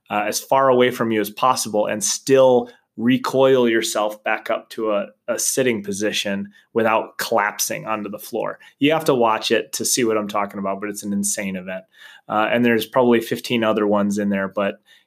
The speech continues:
you know, it's like a dying sport. There's only, it's literally held in, like, a high school gymnasium somewhere in Alaska, I think,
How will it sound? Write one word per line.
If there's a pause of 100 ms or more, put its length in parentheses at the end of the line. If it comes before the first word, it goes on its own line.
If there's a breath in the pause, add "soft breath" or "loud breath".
you
know,
it's
like
a
dying
sport.
There's
only,
it's
literally
held
in,
like,
a
high
school
gymnasium
somewhere
in
Alaska,
I
think,